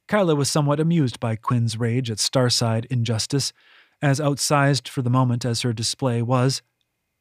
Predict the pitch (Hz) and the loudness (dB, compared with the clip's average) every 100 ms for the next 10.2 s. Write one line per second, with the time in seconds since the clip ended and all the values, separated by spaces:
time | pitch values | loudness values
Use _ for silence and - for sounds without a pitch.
0 | - 143 160 156 - 151 139 147 147 147 | -4 0 2 0 2 0 2 2 2 2
1 | 147 151 - - - 180 160 160 156 147 | 0 0 -4 -8 -2 0 2 2 2 0
2 | - 147 - - 147 156 - 104 110 - | 0 -2 -2 -6 -2 -2 -2 -4 -6 -6
3 | 117 117 107 - _ _ _ _ _ _ | -6 -4 -6 -12 _ _ _ _ _ _
4 | _ _ _ 151 - 165 156 160 143 180 | _ _ _ -6 -2 2 2 0 -4 0
5 | 143 117 - 143 120 _ - 123 107 104 | 0 -2 -6 -2 -2 _ -4 -4 -2 -6
6 | 107 131 117 107 92 _ _ _ _ _ | -4 -2 -2 -4 -10 _ _ _ _ _
7 | 170 - 151 117 98 95 - 117 101 - | -6 -2 -2 0 -6 -6 -10 -10 -10 -8
8 | 110 95 - _ _ _ _ _ _ _ | -8 -8 -12 _ _ _ _ _ _ _
9 | _ 143 147 - - - 156 160 - 131 | _ 0 0 0 -8 -4 -2 0 0 -2
10 | 123 | -4